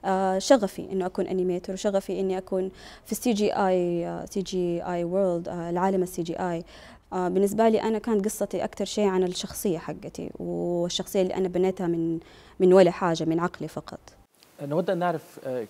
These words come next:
Speaker 2: كم استغرق، آه، العمل على الفيلم من البداية حتى، آه، النهاية؟
Speaker 1: آه، استغرق الفيلم حوالي سنة، آه، من اللي هو، آه، بداية الشغل في ال، آه، pre production،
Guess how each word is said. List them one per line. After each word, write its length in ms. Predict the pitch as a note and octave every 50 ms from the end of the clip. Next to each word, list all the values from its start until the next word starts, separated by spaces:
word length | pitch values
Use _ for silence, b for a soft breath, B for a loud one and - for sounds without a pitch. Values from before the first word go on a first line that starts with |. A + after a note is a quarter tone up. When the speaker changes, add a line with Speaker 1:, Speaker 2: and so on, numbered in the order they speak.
| - -
Speaker 2:
كم 140 | F#3 F#3+ F3+
استغرق، 500 | C#3 - - D3 C3+ B2+ A#2+ A2 - A#2
آه، 560 | A2+ A2 A2 - - - A2 G#2 G#2+ G2+ - - - - A2
العمل 360 | G#2 G2 F#2+ A2 A#2+ A2+ G2+
على 160 | G2 G2+ A2
الفيلم 340 | G#2 F#2 - C#3 B2+ A#2+ A2+ G#2+ G#2+ A#2
من 100 | B2+ B2+
البداية 500 | A#2 A2 A2 G#2+ A2+ A2+ G#2+ G#2+ G#2+ -
حتى، 440 | - - - - - - G#2+ G2+ - - _ _ _ - -
آه، 160 | - - -
النهاية؟ 300 | G2+ G2 - - - D2 - B B B B B B B B B -
Speaker 1:
آه، 300 | A#3+ A#3 A#3 A3+ A3 -
استغرق 480 | A3+ - - - C#4 B3+ B3 - - A#3
الفيلم 520 | A3 A3 - - - A#3+ A#3+ A#3+ A#3+ A#3+
حوالي 680 | - - - - G#3+ G3+ G#3 G#3 A3 A3 G#3 G#3+ G#3 G3+
سنة، 400 | - - - G#3 G#3 A#3 F4 G4 - - - - - - -
آه، 380 | G3 F#3+ F#3 F3+ F#3 F#3 F#3 F#3
من 320 | F#3 F#3+ F#3+ F#3+ F#3 F#3
اللي 320 | F#3 F3+ F3+ F#3 F#3 G3 G3+
هو، 340 | G3+ G3 F#3+ F#3 F#3 F3+ F#3 B B B B B B B - -
آه، 180 | F#3 F3+ F3 F#3 -
بداية 260 | G3 - G3+ G3+ G#3 -
الشغل 400 | G3+ F#3 - - G3 G3 F#3+ F#3+
في 160 | G3 - - F3+
ال، 160 | F3+ F3+ F3+
آه، 280 | F3 E3 E3+ - - - - - - - -
pre 120 | G#3 G3+ - -
production، 480 | F#3 F3 F#3 F#3 - - - - B3+ C#4